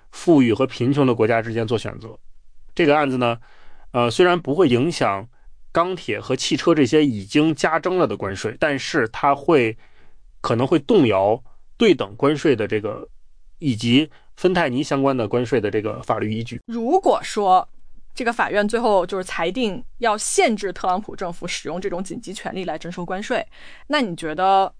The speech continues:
Speaker 2: 会有什么样的后续的影响吗？我觉得就是
Speaker 1: 是外国的官员他们都已经表示了，就是即使法院限制了紧急权力，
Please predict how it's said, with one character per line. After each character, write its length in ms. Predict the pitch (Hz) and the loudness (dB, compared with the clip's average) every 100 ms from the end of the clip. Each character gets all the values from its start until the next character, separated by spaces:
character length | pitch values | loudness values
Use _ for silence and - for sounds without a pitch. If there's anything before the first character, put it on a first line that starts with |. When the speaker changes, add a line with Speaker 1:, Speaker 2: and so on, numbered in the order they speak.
| - | -18
Speaker 2:
会 220 | - 269 | -6 -2
有 80 | 208 | -2
什 140 | 214 | -4
么 40 | 165 | -4
样 160 | 190 | -4
的 80 | 175 | -4
后 220 | 180 254 | -4 -4
续 140 | 233 220 | -6 -6
的 100 | 180 | -10
影 180 | 151 185 | -8 -8
响 220 | 208 - | -10 -12
吗？ 80 | - - | -16 -8
我 100 | 226 | -4
觉 140 | 202 285 | 2 4
得 140 | 339 | 4
就 100 | 285 | 2
是 200 | 277 214 | -2 2
Speaker 1:
是 200 | 131 113 - - - - | 2 2 -4 -16 -16 0
外 220 | 254 170 | 2 2
国 200 | 123 127 | 0 0
的 100 | 139 | 2
官 180 | 175 175 | 2 4
员 160 | 139 | 2
他 120 | 135 | 0
们 80 | 170 | 2
都 120 | 185 | 4
已 40 | 147 | 4
经 120 | 156 | 4
表 220 | 156 110 | 0 -2
示 160 | - 165 | 0 2
了， 220 | 117 110 | 2 0
就 120 | 156 | -2
是 120 | 123 113 | -4 -4
即 240 | - 139 190 | -2 0 2
使 200 | - 143 | 2 2
法 220 | - 104 | 2 2
院 180 | 135 135 | 0 0
限 320 | - 220 147 | 2 2 2
制 120 | 127 | 0
了 160 | 110 107 | 0 -2
紧 160 | 104 | -6
急 100 | 107 | -6
权 260 | 120 110 107 | -8 -4 -2
力， 160 | 120 | -2